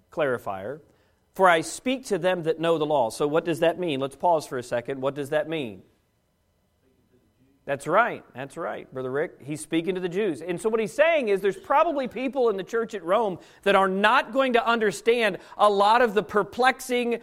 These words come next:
questioning, cross-examining, self-examining questions that are gonna come in Romans seven. But he's going to state them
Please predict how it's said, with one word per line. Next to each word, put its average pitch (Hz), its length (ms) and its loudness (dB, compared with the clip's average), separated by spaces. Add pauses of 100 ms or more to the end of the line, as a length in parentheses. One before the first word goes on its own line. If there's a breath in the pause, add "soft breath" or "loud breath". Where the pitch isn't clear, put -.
(200 loud breath)
questioning, 233 800 4 (220 loud breath)
cross-examining, 226 1080 2
self-examining 220 1000 2
questions 180 680 -2 (220 loud breath)
that 202 80 4
are 202 40 6
gonna 196 200 2
come 233 320 -2
in 180 100 -4
Romans 185 340 0
seven. 214 300 -2
But 196 120 2
he's 190 180 -4
going 294 400 0
to 226 160 -10
state 285 480 -4
them 165 180 -2